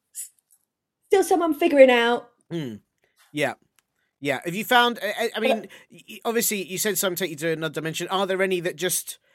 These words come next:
Speaker 2: yeah, 'cause I, I've, in, in pretty much every jacket I've got, I've got a pocket that just has some fluff in it, and I don't know where the fluff's come from.
Speaker 1: Mm.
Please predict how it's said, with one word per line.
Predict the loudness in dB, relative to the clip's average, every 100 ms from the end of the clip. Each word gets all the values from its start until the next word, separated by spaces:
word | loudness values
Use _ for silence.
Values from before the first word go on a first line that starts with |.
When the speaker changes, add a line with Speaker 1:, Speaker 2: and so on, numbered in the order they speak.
| _ _ _
Speaker 2:
yeah, | -8 -6
'cause | -2 0
I, | 2
I've, | 4 2 0 -10 -20 -20 -6
in, | -4 -2
in | -2 -2
pretty | -4 -4
much | -2 -2
every | -2 -2
jacket | 0 0 0 -4
I've | -4 -4
got, | 0 0 0 -6
I've | -8
got | -4 -6
a |
pocket | -4 -6 -6 -8
that | -8
just | -8 -6
has | -6
some | -6
fluff | -8 -6 -6 -4
in | -6
it, | -6 -8
and | -8
I | -4
don't | -4
know | -4
where | -8
the | -6
fluff's | -6 -6
come | -6 -8
from. | -6 -6 -4
Speaker 1:
Mm. | -4 -6 -8